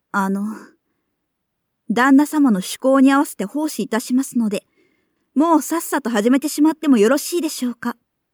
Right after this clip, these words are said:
はい。<clears throat> それでは。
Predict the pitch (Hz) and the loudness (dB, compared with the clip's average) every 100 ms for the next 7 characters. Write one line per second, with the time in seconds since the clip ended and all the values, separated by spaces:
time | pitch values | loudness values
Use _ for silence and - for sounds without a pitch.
0 | _ _ _ _ _ _ _ _ _ _ | _ _ _ _ _ _ _ _ _ _
1 | _ _ _ _ _ - 294 330 196 _ | _ _ _ _ _ -8 -4 -4 -8 _
2 | _ _ _ _ _ _ _ _ _ _ | _ _ _ _ _ _ _ _ _ _
3 | _ _ - 254 _ 320 240 - _ _ | _ _ -10 -10 _ -2 -2 -4 _ _
4 | _ - - 233 233 262 262 262 214 208 | _ -18 -6 -2 0 -2 -4 -8 -10 -16